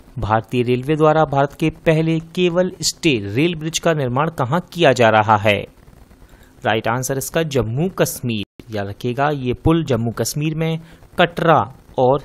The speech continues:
रियासी को जोड़ेगा। इसकी लंबाई होगी चार सौ तिहत्तर दशमलव पच्चीस मीटर, यानी कि फ़ोर सेवन थ्री पॉइंट टू फ़ाइव मीटर। खादी और ग्रामोद्योग आयोग ने अपना पहला फुटवियर प्रशिक्षण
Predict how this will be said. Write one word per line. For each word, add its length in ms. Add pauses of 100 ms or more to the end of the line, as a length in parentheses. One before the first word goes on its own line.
रियासी 580
को 180
जोड़ेगा। 500 (200)
इसकी 240
लंबाई 360
होगी 400 (680)
चार 320
सौ 200 (140)
तिहत्तर 500 (140)
दशमलव 500 (120)
पच्चीस 460
मीटर, 440
यानी 180
कि 200
फ़ोर 520 (240)
सेवन 580 (100)
थ्री 200 (420)
पॉइंट 340 (180)
टू 160
फ़ाइव 560
मीटर। 520 (440)
खादी 460
और 220
ग्रामोद्योग 520
आयोग 320
ने 200
अपना 280
पहला 380
फुटवियर 540
प्रशिक्षण 580